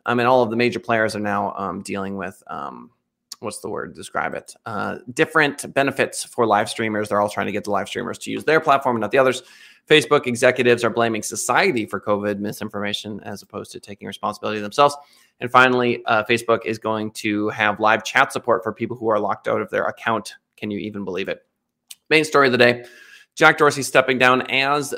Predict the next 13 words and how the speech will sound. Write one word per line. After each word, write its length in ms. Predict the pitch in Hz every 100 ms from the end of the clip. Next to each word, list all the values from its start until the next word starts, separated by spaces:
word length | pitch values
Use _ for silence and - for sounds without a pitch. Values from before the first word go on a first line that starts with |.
| 123
the 460 | 120 117 113 113 -
Twitter 380 | - 135 127 120
C 500 | - - 127 98 117
E 80 | 113
O, 380 | 113 110 107 -
um, 540 | 113 113 110 110 107
giving 200 | 117 117
him 120 | 113
more 160 | 110 107
time 180 | 117 107
to 60 |
spend 260 | - 113 107
on 160 | 101